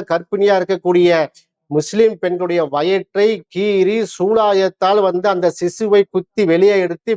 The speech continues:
பெட்ரோல் ஊற்றி கொளுத்தியவர் யார் என்பதை பி பி சி டாக்குமெண்ட்ரி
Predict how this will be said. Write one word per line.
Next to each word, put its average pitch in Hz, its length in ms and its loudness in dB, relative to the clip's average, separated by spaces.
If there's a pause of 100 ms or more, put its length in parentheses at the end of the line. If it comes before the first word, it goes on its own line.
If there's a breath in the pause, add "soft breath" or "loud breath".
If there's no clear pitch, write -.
பெட்ரோல் 214 460 0
ஊற்றி 190 320 -2 (100)
கொளுத்தியவர் 202 760 -2
யார் 196 260 2
என்பதை 185 420 0 (920)
பி 156 200 2
பி 208 140 0
சி 202 200 -2
டாக்குமெண்ட்ரி 190 640 -2